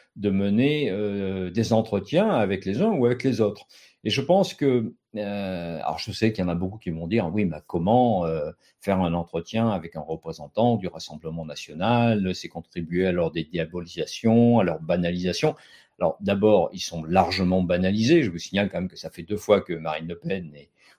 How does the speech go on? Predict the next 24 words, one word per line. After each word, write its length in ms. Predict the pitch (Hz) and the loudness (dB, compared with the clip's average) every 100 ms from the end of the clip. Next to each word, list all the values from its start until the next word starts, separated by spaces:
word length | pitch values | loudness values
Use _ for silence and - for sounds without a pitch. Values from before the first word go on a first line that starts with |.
| _ | _
au 120 | 80 | -12
second 300 | - 82 80 | -4 -4 -4
tour 180 | 92 90 | -4 -6
de 60 | |
la 80 | 78 | -6
présidentielle. 640 | - 85 104 107 170 135 | -8 -2 2 4 6 6
Donc, 240 | 95 85 80 | 6 0 -4
euh, 300 | 73 - - - - _ _ - _ - | -10 -12 -20 -20 -20 _ _ -20 _ -12
dans, 100 | 80 | -8
dans, 160 | 78 | -8
dans, 180 | 76 76 | -8 -10
dans 160 | 71 76 | -6 -8
le 60 | |
côté, 380 | - 87 - 95 | -6 -8 -2 0
euh, 160 | 82 78 | 0 0
dédiabolisation 1080 | 98 98 101 98 95 92 95 92 - 104 101 | 0 4 4 4 2 2 0 0 0 2 2
ou 100 | 87 | 2
banalisation, 760 | 85 92 92 95 92 - 107 | 2 2 2 2 0 2 0
c'est 260 | 104 92 - | 0 -2 2
pas, 380 | 101 101 101 85 | 4 6 4 2
euh, 160 | 82 - - - _ _ | -2 -6 -16 -20 _ _
un 160 | 90 92 | 0 0
entretien, 880 | 92 - 92 - 104 101 90 80 - | 0 -2 -6 0 0 2 2 0 -4
euh, 180 | 87 | -4